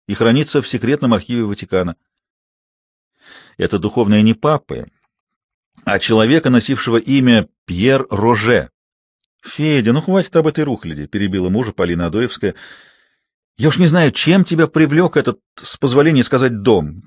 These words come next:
Тесный, стены кривые, вида нет. На лестнице можно шею свернуть". С лица Климова сбежала снисходительная улыбка. На мгновение оно стало неподвижным, глаза уперлись в хорошенькое личико Полины, словно двуствольный обрез.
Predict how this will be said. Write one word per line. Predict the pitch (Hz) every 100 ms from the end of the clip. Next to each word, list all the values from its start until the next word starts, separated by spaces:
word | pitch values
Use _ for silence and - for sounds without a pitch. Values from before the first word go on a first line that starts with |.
| -
Тесный, | 175 196 - 92 87
стены | - - 190 196 165
кривые, | 170 175 190 190 113
вида | 113 175 156
нет. | 147 175 - _ _ _ -
На | 127 175
лестнице | 262 240 190 170
можно | 170 165
шею | 190 180 110
свернуть". | 101 85 69 _ _ _ _ _ _ _ _ _ _ _ _
С | -
лица | 95 95 131
Климова | 127 135 127 113
сбежала | 98 87 113 120 92 80
снисходительная | 92 90 92 95 92 90 87
улыбка. | 95 123 175 - 73 73 _ _ _ _ _ _ _ _ -
На | 90
мгновение | 95 104 127 123 117
оно | 110 113
стало | - 120 107
неподвижным, | 107 107 110 95 147 135 85 69 64
глаза | 95 101 120
уперлись | 120 110 - 131 98 82 -
в |
хорошенькое | 117 113 107 101 107
личико | 107 - - -
Полины, | 107 135 101
словно | 98 98 98
двуствольный | 90 113 - 104 90 95
обрез. | 90 147 156